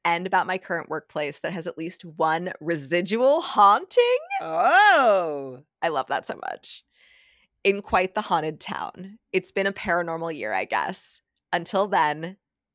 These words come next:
Speaker 1: keep it cute, keep it creepy, and keep making us all obsessed with you, Angie,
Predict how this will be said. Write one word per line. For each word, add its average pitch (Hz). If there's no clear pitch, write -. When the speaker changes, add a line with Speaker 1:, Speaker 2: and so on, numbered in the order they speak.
Speaker 1:
keep -
it 226
cute, 147
keep 170
it 196
creepy, 135
and 160
keep -
making 165
us 170
all 143
obsessed -
with -
you, -
Angie, -